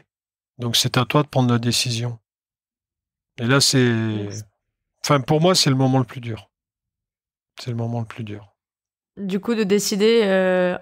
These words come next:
Speaker 2: euh, en lien avec les écoles, la mise à la retraite, euh,
Speaker 1: Bah, la mise à la retraite est même pire que ça, euh, enfin,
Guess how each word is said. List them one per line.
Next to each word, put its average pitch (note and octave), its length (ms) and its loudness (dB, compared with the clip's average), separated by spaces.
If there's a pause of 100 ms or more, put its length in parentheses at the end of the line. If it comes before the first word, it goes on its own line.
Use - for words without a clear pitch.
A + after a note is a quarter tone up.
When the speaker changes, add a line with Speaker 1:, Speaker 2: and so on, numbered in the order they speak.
(100)
Speaker 2:
euh, F#3 220 2
en F3 120 0
lien F#3 180 2
avec F#3+ 240 0
les F#3 160 -2
écoles, G#3 300 2
la F#3+ 120 2
mise F3+ 180 0
à F#3+ 40 4
la F#3 120 2
retraite, F#3 480 -2
euh, E3+ 300 -4 (640)
Speaker 1:
Bah, B2 240 0
la B2 120 4
mise A#2+ 200 2
à A2+ 80 4
la A2 60 4
retraite B2 540 2
est B2 40 2
même A2+ 280 0
pire G2+ 200 -6
que C3+ 120 -6
ça, F#3 320 2
euh, G#2 1040 -6
enfin, F#2+ 240 -14